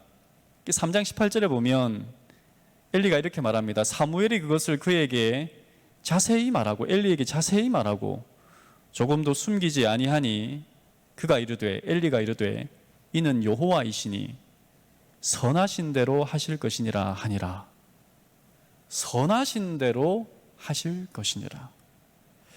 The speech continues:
여러분, 엘리의 이 반응은 어떻게 생각해야 될까요? "하나님은 여호와시니 그분께서, 하나님께서 선하신 대로 하실 것이다."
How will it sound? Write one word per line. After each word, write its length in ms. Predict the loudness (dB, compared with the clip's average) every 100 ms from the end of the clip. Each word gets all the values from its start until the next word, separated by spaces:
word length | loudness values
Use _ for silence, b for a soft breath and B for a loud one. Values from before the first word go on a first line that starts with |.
| B B B B B B
여러분, 260 | 2 2 2
엘리의 640 | 0 2 2 2 2 0
이 80 | -4
반응은 500 | -4 -2 0 0 -2 -6 _
어떻게 480 | -6 -2 -2 0 0
생각해야 400 | 2 0 2 0
될까요? 560 | 0 0 0 0 -2 -8 -18 _ _ _ _ _ _ _ _ _ _ _ _ _ _ _
"하나님은 920 | -16 -4 2 4 2 0 0 0 -2 -8 -20 _ _ _ _ _ _ _ _ _ _ _ -2
여호와시니 840 | 2 4 4 2 -2 -6 -8 -8 -14 -20 _ _ _ _ _ _ _ _ _ _ _ _
그분께서, 720 | -4 0 2 2 0 0 -4 -6 -18 _ _ _ _
하나님께서 600 | -2 0 0 0 -2 -2
선하신 580 | -4 -2 0 0 -2 -2
대로 240 | 0 0
하실 460 | -2 -6 -4 -6 -6
것이다." 500 | -8 -8 -12 -14